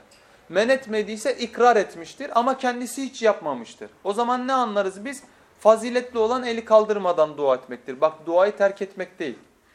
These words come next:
Dua etmek ama duayı eli kaldırarak değil, eli kaldırmadan. Ama bir kardeşimiz yaptı elini kaldırarak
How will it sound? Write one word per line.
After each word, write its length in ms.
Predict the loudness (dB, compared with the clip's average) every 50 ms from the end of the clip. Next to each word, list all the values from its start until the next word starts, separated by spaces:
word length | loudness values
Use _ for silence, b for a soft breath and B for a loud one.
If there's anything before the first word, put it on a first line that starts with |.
| b b b b -8
Dua 320 | -2 2 4 6 6 6 4
etmek 380 | 2 0 -4 -4 -4 -4 -4 -10 -20 _ _ _ -4
ama 320 | -2 0 0 -4 -4 -2
duayı 500 | -2 2 2 4 2 2 0 -6 -8 -8 -10 _ -20 -20 -20 _ _ _ -12 -6
eli 260 | -6 -4 -4 -6 -4
kaldırarak 640 | 2 2 2 2 2 0 -2 0 0 -2 -4 -4 -8
değil, 160 | -10 -10 -6
eli 220 | -6 -6 -6 -4 -2
kaldırmadan. 460 | -2 -2 -2 -2 -4 -6 -6 -4 0
Ama 220 | 0 0 0 -2
bir 100 | -6 -6
kardeşimiz 680 | 0 0 0 0 0 -6 -10 -10 -8 -8 -8 -6 0
yaptı 320 | 2 2 2 2 0 -4 -2
elini 280 | -2 -2 -4 -6 -8
kaldırarak 580 | -4 0 0 0 0 0 0 0 0 0 0